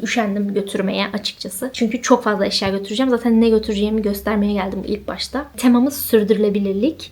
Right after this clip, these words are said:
ve ben bu etkinlikte sürdürülebilirlik teması adı altında bir atölye yöneteceğim. Totalde üç tane atölyemiz olacak. Benim atölyem bullet journal yapmayı seviyorum biliyorsunuz ki.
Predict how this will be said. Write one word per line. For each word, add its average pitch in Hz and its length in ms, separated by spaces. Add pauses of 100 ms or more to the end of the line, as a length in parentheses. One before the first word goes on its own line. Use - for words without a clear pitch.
(120)
ve 233 180 (220)
ben 233 280 (120)
bu 220 240
etkinlikte 214 800
sürdürülebilirlik 240 1040
teması 220 440
adı 240 240
altında 233 640
bir 285 200
atölye 220 500
yöneteceğim. 226 580 (200)
Totalde 214 280
üç - 200
tane 240 220
atölyemiz 220 560
olacak. - 460
Benim 311 180
atölyem 262 520
bullet 254 340
journal 262 300
yapmayı 240 320
seviyorum 208 480
biliyorsunuz 208 480
ki. - 220